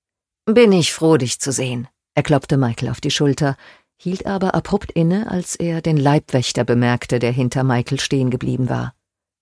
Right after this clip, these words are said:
„Gehört der zu dir?“ Michael lächelte schief. „Eine lange Geschichte.“ „Da bin ich aber gespannt.“ Thomas trat an die Theke.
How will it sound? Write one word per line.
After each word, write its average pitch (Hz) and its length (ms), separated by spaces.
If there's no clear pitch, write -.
„Gehört 139 440
der 135 120
zu 131 160
dir?“ 143 380
Michael 135 400
lächelte 127 400
schief. - 480
„Eine 165 240
lange 123 300
Geschichte.“ - 580
„Da 285 140
bin 139 160
ich 127 180
aber 135 140
gespannt.“ 214 560
Thomas 131 380
trat - 260
an 127 80
die 127 100
Theke. 127 480